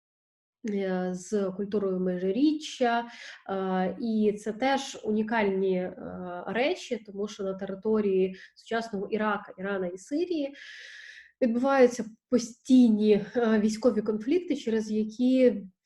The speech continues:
величезна кількість творів мистецтва, які зберігалися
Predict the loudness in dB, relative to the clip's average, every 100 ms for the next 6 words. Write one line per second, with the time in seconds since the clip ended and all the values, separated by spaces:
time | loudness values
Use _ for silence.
0 | _ _ 4 4 4 2 4 -2 -2 -6
1 | -8 -2 0 0 -4 -6 -6 -6 -2 -2
2 | -2 -4 -6 -8 _ _ _ _ -6 -4
3 | -2 -4 -6